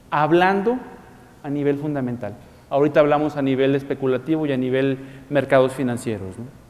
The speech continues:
Pero a nivel fundamental yo no vería por qué el maíz debería romper la barrera de los cinco dólares en lo que es Chicago.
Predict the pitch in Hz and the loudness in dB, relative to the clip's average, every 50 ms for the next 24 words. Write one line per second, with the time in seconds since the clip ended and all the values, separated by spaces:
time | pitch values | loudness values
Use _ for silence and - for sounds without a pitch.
0 | - - - - - - - - 143 143 143 143 147 156 175 185 185 208 208 202 | -20 -20 -20 -20 -20 -20 -4 2 2 4 4 6 6 6 6 6 4 2 2 2
1 | 190 175 160 156 151 165 175 190 190 160 165 175 175 175 170 170 165 165 165 160 | 2 2 2 0 2 4 6 6 6 4 2 2 2 2 2 4 4 4 4 4
2 | 156 151 143 - 160 160 160 156 151 156 160 156 156 143 143 143 147 151 160 - | 2 -2 0 0 0 0 2 2 0 0 2 2 4 4 6 6 4 4 2 -2
3 | - - - - - - 147 151 143 143 165 160 151 156 156 147 143 135 131 135 | -6 -14 -18 -18 -6 0 0 0 2 4 2 2 4 4 4 4 4 4 2 2
4 | 135 139 135 131 123 123 120 - 139 139 139 135 127 123 120 117 117 117 117 - | 0 0 0 0 -2 -2 -2 -2 -4 -2 0 0 0 0 0 -2 -4 -6 -8 -8
5 | 113 113 110 - 113 - - - 120 - 104 98 | -8 -8 -8 -10 -12 -12 -12 -16 -14 -14 -16 -16